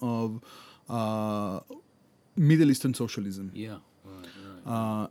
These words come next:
Speaker 1: and he talks about the kibbutz, and he visited with his wife, Simin Daneshvar, in, uh, Kibbutz Ayelet HaShachar in Israel, and they wrote in the kibbutz guest book that Israel is, uh, uh, that the kibbutz is the solution to many countries, including our own. <laughs>
Speaker 2: Right,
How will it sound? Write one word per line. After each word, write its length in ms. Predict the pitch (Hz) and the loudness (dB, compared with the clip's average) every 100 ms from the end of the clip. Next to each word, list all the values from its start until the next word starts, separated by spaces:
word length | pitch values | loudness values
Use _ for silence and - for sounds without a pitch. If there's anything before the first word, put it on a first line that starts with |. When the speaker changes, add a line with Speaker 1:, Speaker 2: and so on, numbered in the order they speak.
| - | 0
Speaker 1:
and 140 | 143 | 4
he 80 | 131 | 4
talks 220 | 127 - | 2 0
about 220 | 117 113 | 0 0
the 60 | 113 | -2
kibbutz, 560 | - 160 214 254 160 - | 0 2 4 4 4 2
and 180 | 117 | 0
he 140 | 113 123 | 0 0
visited 640 | 113 139 143 135 117 120 | 2 0 2 0 0 -2
with 200 | 123 120 | -2 -2
his 200 | 123 107 | -4 -4
wife, 280 | 135 202 175 | -2 0 0
Simin 260 | - 120 123 | 0 0 2
Daneshvar, 720 | 123 113 - 180 190 160 139 | 0 -2 0 0 2 0 -2
in, 280 | 131 123 117 | -2 0 0
uh, 120 | 113 | -2
Kibbutz 360 | - 123 139 - | -4 -2 -2 2
Ayelet 180 | 127 127 | 0 0
HaShachar 460 | 135 - 151 - | -4 -2 -2 -2
in 100 | 117 | -2
Israel, 420 | 123 107 113 107 | 0 0 -4 -4
and 160 | 107 110 | -4 -2
they 100 | 110 | -2
wrote 340 | 110 131 135 | 0 2 2
in 140 | 135 120 | 0 0
the 220 | 113 110 - | 0 -2 -4
kibbutz 360 | 117 117 - | -6 -6 -4
guest 300 | 135 170 - | 2 2 0
book 240 | 139 131 - - - - | -4 -4 -6 -16 -16 -8
that 160 | 123 113 | -6 0
Israel 600 | 156 156 139 135 127 123 107 | 6 6 6 2 2 2 0
is, 440 | 135 123 120 117 - | 2 2 2 -4 -6
uh, 40 | 127 | -2
uh, 1400 | 117 110 107 107 107 107 107 98 110 123 113 107 104 104 | 0 0 -4 -4 -6 -6 -8 -12 -16 -10 -6 -6 -6 -4
that 160 | 131 127 | 2 2
the 80 | 123 | 2
kibbutz 380 | - 131 165 | 0 2 2
is 100 | 156 | 2
the 80 | 131 | -2
solution 400 | 131 127 143 147 | -2 0 0 0
to 80 | 123 | 0
many 200 | 131 143 | 2 2
countries, 440 | 131 - 165 - 139 | 0 2 2 2 2
including 460 | 127 - 143 139 | 0 4 4 6
our 220 | 131 120 120 | 2 2 2
own. 360 | 127 123 117 110 | 2 2 2 -2
<laughs> 40 | - - - - - - - | -2 0 0 0 -4 -2 -4
Speaker 2:
Right, 360 | 101 101 107 | -4 -6 -8